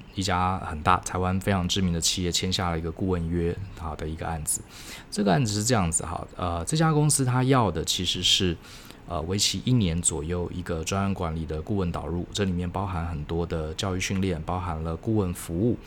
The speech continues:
呃，还有这个软体这样的一个套装，好，一个整合性的方案。那当时我们很想拿到这个案子，所以我们就进去了。可是这个案子呢，呃，有面临了非常非常强大的竞争者。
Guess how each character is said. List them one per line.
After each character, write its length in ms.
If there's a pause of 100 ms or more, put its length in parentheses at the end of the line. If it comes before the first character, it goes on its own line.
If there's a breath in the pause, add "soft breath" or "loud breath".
(540 loud breath)
呃， 320
还 220
有 240
这 160
个 240 (180)
软 260
体 140 (1200)
这 120
样 80
的 80
一 60
个 300 (160)
套 160
装， 240 (200)
好， 240
一 40
个 80
整 160
合 80
性 160
的 80
方 200
案。 120 (640 loud breath)
那 100
当 200
时 220
我 160
们 360
很 140
想 200
拿 100
到 120
这 100
个 80
案 180
子， 140 (300 loud breath)
所 120
以 60
我 100
们 80
就 80
进 200
去 180
了。 120
可 120
是 60
这 80
个 80
案 140
子 120
呢， 400
呃， 260 (140)
有 180
面 160
临 120
了 100
非 100
常 100
非 80
常 120
强 200
大 140
的 80
竞 160
争 180
者。 160